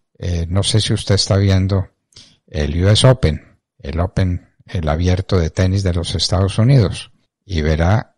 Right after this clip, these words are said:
que de cada competidor sacan el país de donde viene. Por ejemplo, la, eh,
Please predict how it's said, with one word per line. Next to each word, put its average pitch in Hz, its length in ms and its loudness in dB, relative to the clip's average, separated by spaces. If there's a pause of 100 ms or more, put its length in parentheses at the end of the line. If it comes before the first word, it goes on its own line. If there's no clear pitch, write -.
(140)
que 82 220 -2
de 78 260 -4
cada 98 420 4
competidor 87 1000 -2 (220)
sacan - 680 -4
el 87 200 -6
país 85 280 -4
de 98 100 -2
donde 92 260 -4
viene. 107 420 -2 (280)
Por 80 160 -16
ejemplo, 82 640 -8 (320)
la, 78 580 -10 (280)
eh, 80 320 -10